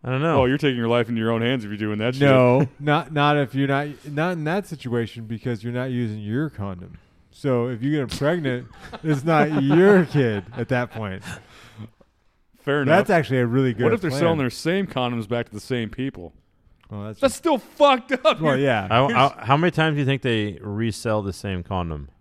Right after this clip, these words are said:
Speaker 2: Oh,
Speaker 3: Till it breaks.
Speaker 2: God. Yep, this one's got a hole in it.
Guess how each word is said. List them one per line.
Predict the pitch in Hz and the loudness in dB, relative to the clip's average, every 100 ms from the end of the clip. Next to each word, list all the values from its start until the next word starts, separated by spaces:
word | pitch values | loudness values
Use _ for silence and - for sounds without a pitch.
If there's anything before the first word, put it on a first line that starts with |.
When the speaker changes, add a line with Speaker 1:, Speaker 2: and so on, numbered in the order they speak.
| _ _ _ _ _ - | _ _ _ _ _ -14
Speaker 2:
Oh, | - 117 | -12 -4
Speaker 3:
Till | 135 135 | 0 0
it | |
breaks. | 143 185 131 - | 2 2 0 -6
Speaker 2:
God. | - _ _ _ _ _ _ _ _ _ - | -20 _ _ _ _ _ _ _ _ _ -6
Yep, | 139 170 175 | -2 -2 -4
this | 131 | -4
one's | 143 | 0
got | 143 | 2
a | 139 | 4
hole | 160 135 | 4 2
in | |
it. | 143 | 0